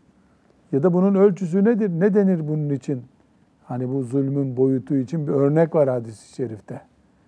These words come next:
Hani boynuzlu koyun, boynuzsuz koyun örnek veriliyor. Beraber yürürlerken merada onlar boynuzlu koyun dürtüyor tabii öbürünü.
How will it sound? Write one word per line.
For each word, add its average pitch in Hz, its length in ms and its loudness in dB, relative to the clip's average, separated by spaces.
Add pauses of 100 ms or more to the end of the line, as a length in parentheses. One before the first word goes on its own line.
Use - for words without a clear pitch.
(380)
Hani 127 280 -6
boynuzlu 139 640 2 (680)
koyun, 156 500 0
boynuzsuz 143 680 2
koyun 151 260 0
örnek 175 420 2
veriliyor. 302 480 -2 (680)
Beraber 185 440 8
yürürlerken 180 760 2
merada 165 480 2
onlar 175 420 -2
boynuzlu 185 480 4
koyun 196 340 2
dürtüyor 240 360 2
tabii 170 220 4
öbürünü. 131 560 0